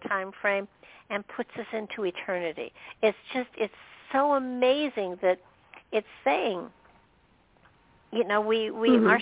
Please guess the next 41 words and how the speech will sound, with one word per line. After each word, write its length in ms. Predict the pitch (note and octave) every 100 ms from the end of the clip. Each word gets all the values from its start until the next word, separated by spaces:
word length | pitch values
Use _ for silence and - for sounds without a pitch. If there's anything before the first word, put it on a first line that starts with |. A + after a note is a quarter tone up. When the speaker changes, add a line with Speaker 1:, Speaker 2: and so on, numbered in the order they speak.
| -
Speaker 1:
star 180 | C4 A3+ -
children. 320 | G3 E3+ C#3 - _
There's 160 | G#3 G#3 B3
no 140 | A3+
doubt 240 | A#3 A3+
about 320 | A#3 A#3 B3+ G#3+
it. 120 | - _ _ _ _ _ _ _ -
And, 380 | G3 G3 G3 G3
Speaker 2:
Mm-hmm. 100 | A#3+
Speaker 1:
um, 400 | F#3+ F#3+ F#3+ G#3 _ _ _ _ _ _ _ _ _ _ - G3+
there 220 | G#3 G#3
was, 240 | G3+ G3+ -
um, 380 | G3+ G3 F#3+ - - _ -
oh 120 | G#3 -
gosh, 160 | F3 -
I 200 | - F3+ -
forget 240 | F#3+ G3 G3
who, 100 | G#3 - -
who 80 | A3
did 160 | G3 F#3+
the 120 | F#3+
article, 400 | F#3 F#3 - G3
but 140 | F3+ F3+
it 100 | -
was, 140 | F#3+
"Are 160 | F#3 F3+
you, 240 | F3 G3 - -
are 100 | F3
you 220 | F#3 A3 F#3
a 120 | -
star 200 | - F#3+ G3 -
child?" 320 | F#3 E3+ E3 - - _ _ _ _ -
And 200 | G3 G3
it, 100 | -
it 160 | G#3
went 180 | G#3 G3+
into 220 | G#3+ A3 -
all 220 | G3+ A#3
of 80 | A3+
the 60 | G3+
different 480 | G#3 G#3+ - A3